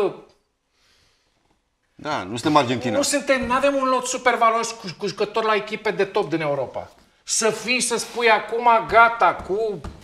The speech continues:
Speaker 1: meciul ăsta, nenorocirea asta de meci cu Andorra și cu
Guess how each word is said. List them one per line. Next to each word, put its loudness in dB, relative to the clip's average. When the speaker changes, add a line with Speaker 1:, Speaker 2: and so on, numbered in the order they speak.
Speaker 1:
meciul -2
ăsta, -2
nenorocirea -2
asta -2
de -4
meci -4
cu -8
Andorra -2
și -14
cu 0